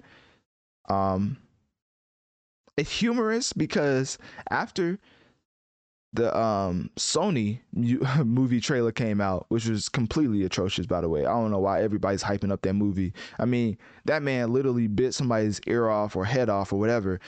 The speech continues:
I ain't never seen Kraven in the comments actually bite somebody, bite another human in a comic book. So I don't know what Sony is going off of. I don't know what base material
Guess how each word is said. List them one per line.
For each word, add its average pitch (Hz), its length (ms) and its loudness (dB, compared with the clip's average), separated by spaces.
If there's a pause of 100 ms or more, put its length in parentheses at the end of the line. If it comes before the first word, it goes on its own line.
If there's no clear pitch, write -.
(200)
I 156 200 0
ain't 127 120 0
never 139 280 2
seen 127 320 0
Kraven 107 580 0
in 95 140 0
the 113 80 0
comments 104 580 -2
actually 117 400 0
bite 107 280 -2
somebody, 95 480 -2 (340)
bite 120 240 0
another 117 320 0
human 101 440 -2 (280)
in 101 100 0
a 98 60 0
comic 107 340 -2
book. 71 220 -4
So 98 100 0
I 139 80 2
don't 139 100 0
know 117 80 2
what 117 220 2
Sony 120 300 0
is 117 100 2
going 117 260 0
off 113 200 0
of. 110 200 2
I 113 80 2
don't 117 120 2
know 101 60 2
what 107 200 2
base 120 220 0
material 113 520 0